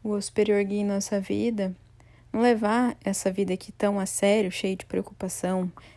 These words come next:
se divertir mais, brincar mais, ver alegria nas coisas, viver o aqui e o agora, viver no momento presente.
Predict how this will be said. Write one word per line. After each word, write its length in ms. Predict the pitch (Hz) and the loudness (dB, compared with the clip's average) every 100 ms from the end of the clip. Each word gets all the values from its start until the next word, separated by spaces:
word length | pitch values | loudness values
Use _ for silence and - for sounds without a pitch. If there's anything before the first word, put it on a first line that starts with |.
| - | -8
se 160 | - | -4
divertir 480 | 185 185 185 190 190 | 0 2 0 0 -2
mais, 420 | 180 170 180 170 | 0 0 0 -2
brincar 420 | 180 180 175 196 | -2 -4 -4 -4
mais, 640 | 175 170 180 180 175 - - - - - | -4 -2 -2 -4 -6 -10 -18 -20 -20 -12
ver 200 | 185 190 | -2 2
alegria 340 | 190 185 190 190 | 2 0 -4 -4
nas 220 | 180 - | -4 -6
coisas, 680 | - 185 185 180 175 175 185 | -6 -4 -2 -2 -6 -10 -8
viver 340 | 185 185 196 | -6 -2 0
o 80 | 190 | 0
aqui 240 | 185 - | -4 -6
e 60 | 190 | -4
o 40 | |
agora, 560 | 175 170 180 180 175 175 | -4 -2 0 0 -2 -4
viver 220 | 180 185 | -4 -4
no 80 | 185 | -4
momento 320 | 185 185 180 | -4 -6 -8
presente. 840 | - 180 180 185 190 185 190 185 | -8 -8 -4 -2 -2 -4 -6 -8